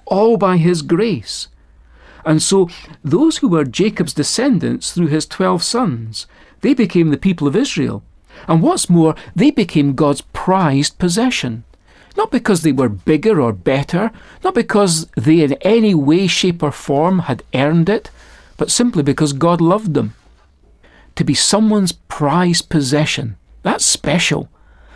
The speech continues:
But when that someone is God, in Deuteronomy thirty-two, verses eight and nine, we find it recorded,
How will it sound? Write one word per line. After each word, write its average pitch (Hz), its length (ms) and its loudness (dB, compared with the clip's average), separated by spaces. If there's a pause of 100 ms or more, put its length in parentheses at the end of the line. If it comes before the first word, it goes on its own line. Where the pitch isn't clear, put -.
(160)
But 147 160 0
when 240 180 4
that 196 180 2
someone 190 420 4
is 135 140 2
God, 131 560 0 (960)
in 117 180 -2
Deuteronomy 160 500 2
thirty-two, 165 640 0
verses 143 360 0
eight 165 200 2
and 135 160 0
nine, 151 240 2
we 123 100 2
find 160 300 2
it 139 120 0
recorded, 143 640 -2